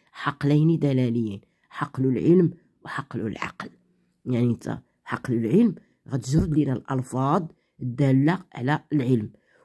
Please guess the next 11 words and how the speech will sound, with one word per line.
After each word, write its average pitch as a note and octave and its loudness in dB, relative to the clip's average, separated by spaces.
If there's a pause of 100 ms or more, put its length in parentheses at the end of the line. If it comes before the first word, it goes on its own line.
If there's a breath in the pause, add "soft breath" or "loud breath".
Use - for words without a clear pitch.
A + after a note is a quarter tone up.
(100)
وفي - -8
حقل D#3+ -4
العقل F3+ 0 (380 soft breath)
غتجرد C#3+ -6
لنا C#3+ -4
ألفاظ C3+ -2 (160)
دالة B2+ 2
على A2+ -8
حق - -10
العقل. - -10 (880)
آه. - -12